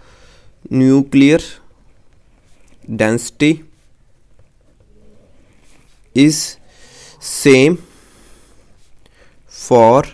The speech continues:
different nuclei। So here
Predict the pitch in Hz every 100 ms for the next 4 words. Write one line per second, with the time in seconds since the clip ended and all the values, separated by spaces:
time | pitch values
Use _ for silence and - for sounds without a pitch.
0 | _ - - - - _ _ 110 117 123
1 | - 127 135 170 170 - - - - _
2 | _ - _ - - _ _ _ - _
3 | _ - - _ _ _ _ _ _ _
4 | _ _ _ _ _ _ _ _ 123 123
5 | 113 117 98 - - - - - - -
6 | _ _ _ - - _ _ _ _ -
7 | - - - - - - 101 - 110 127